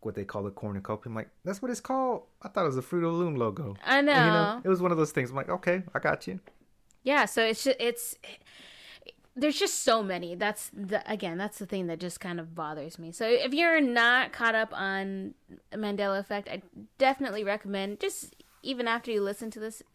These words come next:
Speaker 2: dive a little bit into it.
Speaker 1: Oh,
Speaker 2: Ma-
Speaker 1: just a little bit. You're gonna be surprised.
Speaker 2: Just look at some of the
Speaker 1: Yeah.
Speaker 2: logos and look how wrong that they look.
Speaker 1: It don't feel right.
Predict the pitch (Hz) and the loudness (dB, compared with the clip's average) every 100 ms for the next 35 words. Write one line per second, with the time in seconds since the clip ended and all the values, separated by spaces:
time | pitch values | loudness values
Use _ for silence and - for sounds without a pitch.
0 | 220 202 208 214 202 190 185 180 165 170 | -14 0 2 2 0 -4 -4 -6 -8 -8
1 | 170 156 - 117 - 160 - 123 95 92 | -10 -8 -4 -2 0 -2 -2 -4 -4 0
2 | 117 95 98 98 104 98 92 - 95 349 | 2 2 0 -2 -2 -2 -4 -6 -4 -2
3 | 277 214 240 269 233 - 220 208 196 196 | 0 2 2 4 0 0 -4 -2 0 2
4 | 202 202 208 262 302 277 254 196 170 175 | 2 -2 0 0 2 2 4 4 0 2
5 | 180 196 233 277 285 277 262 269 269 262 | 4 2 0 -4 -6 -4 -4 -2 0 0
6 | 269 302 - 139 156 143 - 165 123 85 | 0 0 2 4 4 2 0 2 2 0
7 | 85 | -8